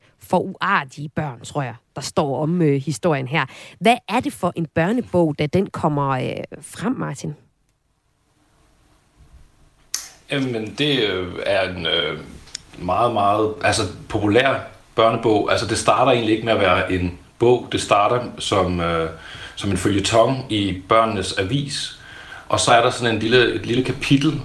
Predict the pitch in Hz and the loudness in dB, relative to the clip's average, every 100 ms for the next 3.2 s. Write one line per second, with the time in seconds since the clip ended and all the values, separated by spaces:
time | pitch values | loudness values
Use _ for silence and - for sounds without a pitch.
0 | - 104 95 95 - - - - - - | -2 2 2 0 -4 -8 -8 -10 -12 -14
1 | 92 113 104 90 - 117 123 143 139 110 | 0 4 6 4 2 -2 2 2 0 -2
2 | 110 107 104 98 156 143 - - 110 104 | 0 2 2 2 0 -2 -6 -2 2 2
3 | 95 | 0